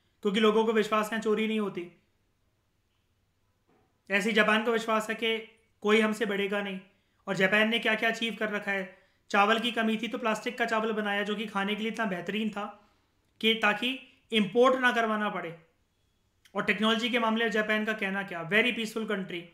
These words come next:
crime rate almost negligible, so even the social sector spending distribution may be skewed। हम लोग डिजास्टर मैनेजमेंट में एक चीज़ पढ़ेंगे जापान के बारे में, या आप बात यहीं पर नोट डाउन कर लो।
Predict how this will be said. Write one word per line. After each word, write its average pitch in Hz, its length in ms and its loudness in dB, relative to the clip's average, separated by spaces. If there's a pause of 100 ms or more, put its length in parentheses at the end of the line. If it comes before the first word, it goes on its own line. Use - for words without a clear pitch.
crime 214 240 4
rate 220 340 0
almost 220 340 2 (1080)
negligible, 208 560 0 (1800)
so 254 160 2
even 254 360 0
the 285 100 4 (120)
social 226 240 2 (100)
sector 233 260 -2
spending 220 440 -4
distribution 214 520 -4
may 214 120 -2
be 214 100 -4
skewed। 160 260 -8 (1120)
हम 208 120 4
लोग 254 100 4
डिजास्टर 220 360 2
मैनेजमेंट 254 340 0
में 254 80 0
एक 254 140 -4
चीज़ 247 240 -2
पढ़ेंगे 240 280 -2
जापान 214 360 0
के 202 80 -2
बारे 208 220 -2
में, 233 260 -6 (320)
या 208 140 6
आप 226 120 4
बात 208 340 0
यहीं 208 180 0
पर 220 120 -2
नोट 220 160 0
डाउन 226 180 2
कर 208 140 -2
लो। 220 260 -10